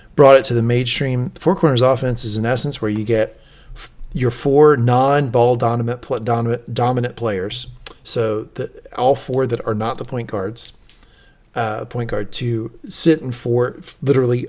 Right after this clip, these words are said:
four points of the half court. So two at the baseline, two up, up near the half court. You get the point guard with the ball. Point guard will beat his man off the dribble. As soon as the defense collapse, kick out to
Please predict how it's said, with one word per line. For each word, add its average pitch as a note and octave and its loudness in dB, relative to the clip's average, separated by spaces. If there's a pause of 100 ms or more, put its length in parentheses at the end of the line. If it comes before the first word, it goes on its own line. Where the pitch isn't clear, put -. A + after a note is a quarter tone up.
(120)
four C3+ -2 (580)
points - -2 (520)
of A#2 0
the A2+ -4
half A2+ -2
court. - -8
So A2+ -8
two C3 -4
at A#2+ -4
the B2+ -8
baseline, A#2 -4 (300)
two C#3 -2
up, B2 -2 (200)
up B2 -2
near B2 0
the G#2+ -2
half G#2 -6
court. G#2 -8 (920)
You A#2 -2
get A#2+ -4
the - -10
point C3 -6
guard B2 2
with A2+ -4
the - -16
ball. G3 0 (480)
Point B2+ -6
guard A#2+ 2
will A2 -2
beat C3 -2
his C3+ -2
man A#2 0
off A#2 -2
the A#2 -12
dribble. C#3+ 0 (640)
As A#2+ -6
soon C3 -2
as A#2+ -4
the B2 -6
defense A#2 -6
collapse, B2 -4
kick - -4
out C#3 -2
to A2+ -4